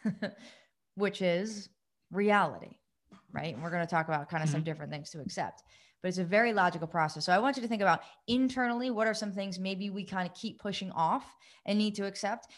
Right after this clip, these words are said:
Speaker 1: And externally, what are some things that we keep trying to ignore and might need to accept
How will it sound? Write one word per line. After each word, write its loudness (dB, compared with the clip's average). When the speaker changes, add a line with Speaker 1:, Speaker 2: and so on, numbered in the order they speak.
Speaker 1:
And 0
externally, -6
what -2
are 0
some -8
things -6
that -4
we -6
keep -14
trying -4
to -6
ignore -4
and -4
might -4
need -8
to -6
accept -2